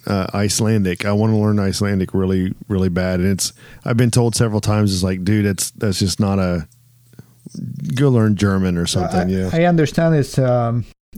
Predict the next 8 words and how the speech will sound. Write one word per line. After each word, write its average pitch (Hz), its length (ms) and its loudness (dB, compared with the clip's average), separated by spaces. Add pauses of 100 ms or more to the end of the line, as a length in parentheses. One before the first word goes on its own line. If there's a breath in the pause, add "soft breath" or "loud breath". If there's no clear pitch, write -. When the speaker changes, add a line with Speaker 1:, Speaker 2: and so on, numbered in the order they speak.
Speaker 2:
at 131 280 -4
least 170 180 2
for 151 140 -2
English 165 460 0
speaking 185 580 -2 (100)
people, 190 320 -2
and 131 460 -2
a-, 143 120 -6